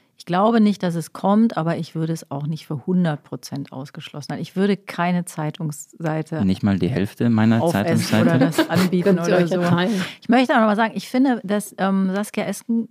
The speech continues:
Speaker 1: die hat einen gar nicht so schlechten Beitrag geleistet. Ich meine das absolut ernst und, ähm, hat ja das große Kunststück fertiggebracht, nicht in diesen Wahlkampf reinzufunken, die Disziplin zu halten, den Laden zusammenzuhalten. Und das ist überhaupt nicht wenig. Das ist ein Riesenteil des Erfolgs von Olaf Scholz und der S P D.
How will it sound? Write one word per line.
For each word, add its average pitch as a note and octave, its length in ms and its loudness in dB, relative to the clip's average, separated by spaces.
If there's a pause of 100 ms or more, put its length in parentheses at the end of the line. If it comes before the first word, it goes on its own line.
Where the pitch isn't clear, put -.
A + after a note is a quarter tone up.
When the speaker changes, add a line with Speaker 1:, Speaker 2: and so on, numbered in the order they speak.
Speaker 1:
die F#3+ 380 -4
hat A3+ 160 -2
einen A3+ 100 6
gar F#3+ 200 2
nicht C4 120 2
so A3+ 120 -6
schlechten G#3 380 -2
Beitrag G3+ 440 -4
geleistet. D#3+ 500 -6
Ich F#3 120 -10
meine F3+ 220 -2
das F3+ 100 -6
absolut F3+ 420 -8
ernst F#3 420 0 (540)
und, G3 380 2 (160)
ähm, F3+ 480 2
hat - 280 -6
ja A3 220 2 (720)
das F3+ 260 -2
große G#3 280 -4
Kunststück F#3+ 400 -4
fertiggebracht, G#3 760 -4
nicht F#3+ 320 2
in G#3 100 -2
diesen F#3 220 0
Wahlkampf F3 460 -2
reinzufunken, A3+ 760 -2 (260)
die F3+ 60 -2
Disziplin F3+ 560 -2
zu G#3 140 -4
halten, G#3 260 0
den F#3 140 0
Laden G#3+ 280 2
zusammenzuhalten. E3 520 -4
Und E3+ 80 0
das E3+ 120 -2
ist G3 200 -6
überhaupt F3 380 -2
nicht E3 180 -2
wenig. A3 240 0
Das D#3 180 -8
ist E3 160 -8
ein E3+ 120 0
Riesenteil F3+ 640 0
des E3+ 120 -6
Erfolgs F3 460 -6
von E3 180 -4
Olaf E3 260 -6
Scholz F3 300 -6
und E3 120 -6
der D#3+ 120 -8
S D#3+ 120 -12
P D#3+ 100 -10
D. G3 240 -4